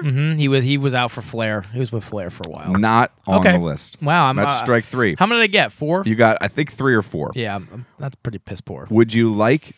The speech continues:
Speaker 2: to, um, go ahead and hear the list?
Speaker 1: Yes, please.
Speaker 2: All right, here we go. Your top ten wrestlers of all time, according to Jimmy Traina, and I wanna know what you think.
Speaker 1: Okay.
Speaker 2: All right, number ten, Paul Bearer.
Speaker 1: Oh, my God.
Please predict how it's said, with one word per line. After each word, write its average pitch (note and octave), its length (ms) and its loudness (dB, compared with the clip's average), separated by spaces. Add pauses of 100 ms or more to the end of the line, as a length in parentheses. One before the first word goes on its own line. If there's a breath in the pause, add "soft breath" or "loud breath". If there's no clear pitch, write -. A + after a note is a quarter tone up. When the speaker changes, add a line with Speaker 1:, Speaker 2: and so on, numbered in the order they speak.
Speaker 2:
to, A2 500 0 (140)
um, F2+ 420 0
go G2+ 160 2
ahead G2 380 0 (380 soft breath)
and F2+ 220 -2
hear G2 380 0
the F#2+ 120 -6
list? - 340 -8
Speaker 1:
Yes, G3 220 2
please. - 320 -12
Speaker 2:
All G2+ 80 2
right, E2 120 0
here C3 160 2
we D#3 120 0
go. A#2+ 200 4
Your G#2 180 0
top - 420 2
ten D#3+ 240 2
wrestlers C#3 420 4
of A2+ 100 0
all A#2 160 6
time, G2 440 2
according A#2+ 500 0
to A#2+ 80 -4
Jimmy A2 300 0
Traina, G#2 400 0 (280 loud breath)
and A2 140 2
I G#2+ 80 2
wanna B2 340 2
know F#2+ 460 2 (1200)
what G2+ 200 2
you F#2+ 120 0
think. - 400 -6
Speaker 1:
Okay. B2 220 0 (240)
Speaker 2:
All F2+ 80 2
right, A2 240 2
number B2+ 200 2
ten, G2+ 520 0 (520)
Paul G#2 200 2
Bearer. D#2+ 380 -2 (460)
Speaker 1:
Oh, G#3 100 4
my C#3 120 2
God. G#2 380 -6